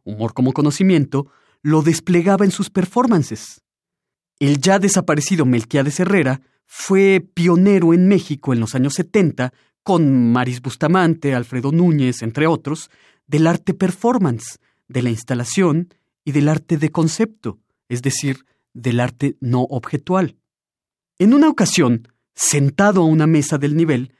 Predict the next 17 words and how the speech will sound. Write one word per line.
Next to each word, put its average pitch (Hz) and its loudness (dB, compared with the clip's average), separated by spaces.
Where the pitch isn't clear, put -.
me 147 2
encontraba 180 2
platicando 180 0
con 131 0
el 120 0
gran 147 0
Melquiades, 170 0
cuando 139 0
de 139 0
pronto 175 2
se 143 -2
excusó, 170 -2
se - -2
levantó 139 0
de 185 2
la 190 2
mesa 165 0